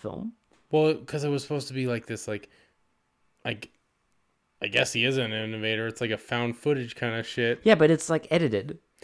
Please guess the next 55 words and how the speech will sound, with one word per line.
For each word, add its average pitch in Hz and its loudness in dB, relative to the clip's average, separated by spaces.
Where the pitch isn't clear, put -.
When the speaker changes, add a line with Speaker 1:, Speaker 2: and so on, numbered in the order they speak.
Speaker 2:
Well, 175 8
yeah, 175 10
it, 143 2
but 156 8
it's 139 2
supposed 147 2
to - -14
be 123 0
real. 127 4
Like, 107 0
it's 110 -2
supposed 120 -6
to 117 -10
be, 117 0
like, 104 0
Speaker 1:
Yeah, 92 4
yeah, 85 -4
Speaker 2:
he's 143 0
Speaker 1:
yeah. - -4
Speaker 2:
actually 131 4
killing 131 4
her. 101 -2
Speaker 1:
Well, 156 8
yeah, 156 10
obviously, 113 4
but 120 -2
it's 117 -4
like, 110 0
nobody 127 2
would 107 0
watch 107 2
that 101 2
and 98 0
be 98 0
like, 98 0
"Yeah, 104 4
this 98 -6
is 104 -8
real 101 0
footage." 135 -6
Speaker 2:
I 123 0
know. 107 -2
And, 123 -2
well, 120 0
'cause 117 -4
it 113 0
was 107 0
edited. 101 -4
There's 113 -2
cuts. - -2
Speaker 1:
There's 117 0
cuts. - 2
There's, 104 0
um, 98 -2
extremely 104 -2